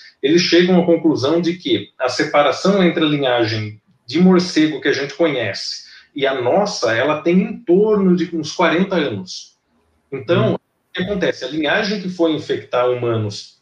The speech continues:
Speaker 1: talvez lá na China, então a gente sempre fala, "Ah, o vírus de Wuhan", mas é, não é líquido e certo que o primeiro caso, ou a primeira vez que esse vírus, entre aspas, tentou pular para humanos, tenha acontecido ali,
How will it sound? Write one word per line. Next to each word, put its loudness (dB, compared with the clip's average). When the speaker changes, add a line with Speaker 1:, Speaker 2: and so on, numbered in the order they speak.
Speaker 1:
talvez 0
lá -2
na -6
China, -4
então -6
a -8
gente -6
sempre -4
fala, 0
"Ah, 2
o 0
vírus -2
de -2
Wuhan", 2
mas -2
é, -2
não -8
é -6
líquido -4
e 2
certo -2
que 4
o -2
primeiro 2
caso, 0
ou -4
a -10
primeira -2
vez 0
que -12
esse -10
vírus, -8
entre -6
aspas, -4
tentou -4
pular -2
para -4
humanos, -6
tenha -8
acontecido -2
ali, 0